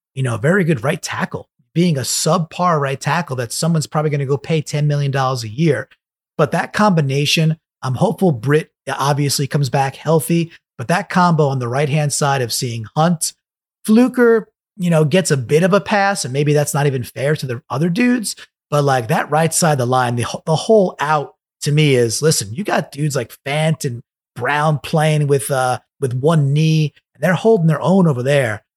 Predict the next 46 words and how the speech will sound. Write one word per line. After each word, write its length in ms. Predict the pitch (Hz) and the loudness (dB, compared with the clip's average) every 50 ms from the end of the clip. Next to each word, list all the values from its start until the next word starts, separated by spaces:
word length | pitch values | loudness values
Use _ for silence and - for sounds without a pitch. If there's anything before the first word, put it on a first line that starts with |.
| _ _ _ - | _ _ _ -2
I'm 100 | 185 156 | 0 2
just 240 | 160 220 - - - | 2 2 2 2 4
so 160 | 190 175 156 | 4 2 2
frustrated 460 | - - 160 143 - - 165 151 127 | 2 0 0 -2 0 0 0 -2 -2
with 80 | 131 - | -2 -4
the 80 | 135 | -2
right-hand 420 | 120 135 135 139 127 135 131 131 - | -2 0 0 0 -2 -4 -4 -4 -4
side 220 | - 139 127 123 | -2 -2 -2 -2
of 40 | 120 | -2
that 160 | 127 123 117 | -2 -4 -2
line. 420 | 117 120 120 120 120 120 117 117 - _ _ _ _ _ _ - | -2 -2 -2 -2 -2 -2 -4 -4 -8 _ _ _ _ _ _ -4
Just 300 | - 196 202 196 - - | 0 0 0 0 0 2
not 300 | 160 143 143 143 117 107 | 2 2 2 0 -2 -2
good 160 | 110 135 131 | -2 0 0
enough. 360 | 127 120 127 127 123 117 - | 0 0 0 0 0 0 2
Look 140 | 160 156 - | 0 0 0
at 60 | 151 | -2
the 80 | - 151 | -4 -4
P 240 | - - 165 151 143 | -4 -2 -2 -2 0
F 160 | 131 - 165 | 0 -2 -2
F 180 | 147 135 - - | -2 -2 -4 -2
grades, 420 | - 143 135 135 135 135 117 120 | 0 2 2 2 2 0 -2 -4
y-, 140 | 127 143 - | -6 -6 -4
you 60 | 151 | -2
know, 120 | 139 127 123 | -2 -2 -2
year 340 | 123 127 143 156 160 151 147 | -2 0 0 2 2 2 2
after 240 | 135 131 - 135 | 0 -2 -4 -6
year. 480 | 123 123 135 131 131 131 131 123 120 - - _ _ _ _ _ _ _ _ _ _ _ _ _ | -6 -4 -2 -2 0 2 2 0 0 -4 -12 _ _ _ _ _ _ _ _ _ _ _ _ _
Is 200 | - 185 165 135 | 2 2 2 4
this 220 | 139 233 254 247 - | 2 2 0 0 0
the 160 | - - 226 | -2 -2 -2
year 400 | 175 156 156 165 175 175 170 156 | 0 0 0 2 2 2 2 2
we 140 | 143 143 123 | 0 -2 -4
finally 760 | - - 156 160 170 165 160 156 151 156 151 151 147 131 - _ _ _ - | -2 -2 0 0 0 0 0 0 2 2 2 2 0 0 -4 _ _ _ -6
spend 440 | - - - 185 160 160 160 151 | -4 -2 0 2 2 2 2 2
some 220 | - - 151 139 - | 0 -2 -2 -2 -4
sincere 540 | - - 147 135 - - - 185 175 170 156 | -4 -4 -2 0 0 0 0 0 0 0 0
draft 360 | 127 151 143 147 147 143 - | 0 0 0 0 0 -2 -2
capital 360 | - 156 143 - - 151 127 | -2 -2 0 0 0 -2 -2
high, 480 | - - 165 165 143 110 - - - _ | -2 -2 -2 -2 -2 -2 -6 -12 -18 _
you 80 | _ 131 | _ -10
know, 140 | 131 117 113 | -8 -8 -8
first 460 | - - - 190 202 202 160 - - | -10 -10 -4 0 0 0 0 0 0
round 280 | 175 156 156 151 143 - | 0 2 2 0 0 0
draft 300 | 143 139 139 135 - - | 0 0 0 -2 -2 -4
capital 540 | 147 120 113 120 - 117 110 104 110 - | -4 -4 -4 -6 -10 -12 -12 -14 -14 -14